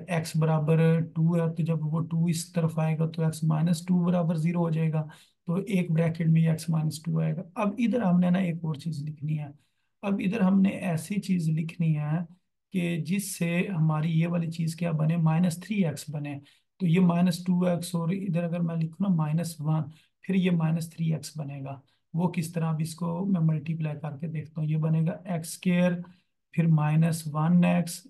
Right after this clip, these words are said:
माइनस टू एक्स और minus minus, अ, प्लस टू।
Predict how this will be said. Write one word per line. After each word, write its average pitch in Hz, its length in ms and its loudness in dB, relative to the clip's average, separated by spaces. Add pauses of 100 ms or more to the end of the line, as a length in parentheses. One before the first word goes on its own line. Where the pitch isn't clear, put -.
(100)
माइनस 156 680 -2
टू 185 240 2
एक्स 175 280 0
और 190 140 -2
minus 160 420 2
minus, 156 460 0 (460)
अ, 160 240 0
प्लस 170 540 0
टू। 139 240 -4